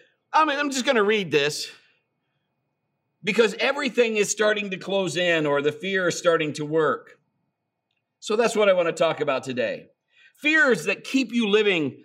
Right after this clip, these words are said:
life to the fullest. Fears that keep you pushed down and keep you down to a level that you just, you, you have no peace or joy. You don't feel fully alive. Fears that keep you from being who God wants you to be. We are to be the lights. I mean, they're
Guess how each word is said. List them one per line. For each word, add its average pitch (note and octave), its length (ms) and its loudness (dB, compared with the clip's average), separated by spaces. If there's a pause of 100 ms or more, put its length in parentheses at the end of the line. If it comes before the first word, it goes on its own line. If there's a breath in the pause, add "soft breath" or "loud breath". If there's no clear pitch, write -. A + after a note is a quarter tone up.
life F#3+ 300 0
to F3+ 100 -4
the E3 80 -2
fullest. D#3+ 400 -2
Fears D4 320 0
that G#3+ 200 0 (280 loud breath)
keep A#3+ 220 -4
you A3 120 -2
pushed A#3+ 460 0
down E3 560 -2 (760)
and D#3+ 140 -6
keep G#3+ 220 0
you G#3 120 -6
down F#3+ 420 2
to D3+ 220 2 (100)
a E3 40 6
level F3+ 360 2
that D#3+ 180 -2
you F#3+ 140 -6
just, F3+ 280 -4
you, F#3 200 -6
you F#3 180 -2
have G#3+ 160 2
no G3 160 -2
peace G3+ 380 -6
or D#3 80 -2
joy. D3+ 440 2 (580)
You G3 120 -6
don't B3 180 2
feel A3 180 0
fully G#3 300 0
alive. F3 500 0 (580 soft breath)
Fears D4 320 2
that A3 120 -4
keep C#4 260 0
you B3+ 120 -2
from F#3+ 300 -2
being A3+ 420 0
who F#3 140 -4
God A#3+ 340 0
wants A3 220 0
you G#3 80 -2
to F#3 80 -4
be. A3 440 -2 (160 loud breath)
We D#4 160 2
are D#4 100 2
to B3 60 2
be A3+ 120 0
the G3 100 2
lights. F#3 580 0
I G3+ 60 0
mean, A#3 220 0
they're C4 200 2